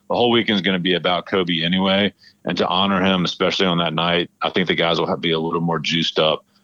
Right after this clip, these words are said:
to be competitive the whole time. Um, but I'll be interested to see how it works. It's gonna be weird. So they won't have a clock at all. Like, the clock will not be running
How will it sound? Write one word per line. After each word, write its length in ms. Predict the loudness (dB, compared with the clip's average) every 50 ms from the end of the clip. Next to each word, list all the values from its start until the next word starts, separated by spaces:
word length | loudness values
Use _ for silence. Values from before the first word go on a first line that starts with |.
| _ _ -2
to 160 | 0 0 0
be 200 | 2 2 0 0
competitive 560 | 2 0 0 0 0 2 2 2 2 0 0
the 80 | 0 0
whole 180 | 2 2 2
time. 460 | 2 0 0 0 2 2 2 0 0 -4 -6 -16 -16 -16 -18 _ _ -4
Um, 540 | -2 0 2 2 2 2 0 0 -2 -4 -4 -4
but 100 | -2 0
I'll 140 | 0 0
be 120 | 2 2 0
interested 260 | 0 0 -2 -2 -2
to 60 | -2
see 200 | -2 -2 0 0
how 240 | 2 2 2 0 0
it 40 | 0
works. 300 | 0 -2 -2 -2 -2 -2
It's 320 | -2 -2 -4 -6 -8 -8 -10 _ _ _ _ -2
gonna 160 | 0 2 2
be 120 | 2 2
weird. 720 | 2 0 2 2 2 4 4 4 4 4 4 2 0 -2 -4 -10 _ -4
So 120 | -2 2
they 100 | 2 4
won't 180 | 4 2 2 0
have 100 | 0 -2
a 80 | -2
clock 460 | -2 -2 -2 0 0 0 -2 -4 -6 -6
at 120 | -4 -4 -2
all. 320 | -2 -2 0 -2 -2 -4 -6
Like, 260 | -8 -8 -8 -8 -8
the 80 | -10 -8
clock 320 | -4 -2 -2 -2 -2 -2
will 120 | -4 -4
not 280 | -2 -2 -4 -4 -4 -4
be 100 | -4 -4
running 440 | -2 -2 -2 -2 -2 -2 -4 -6 -8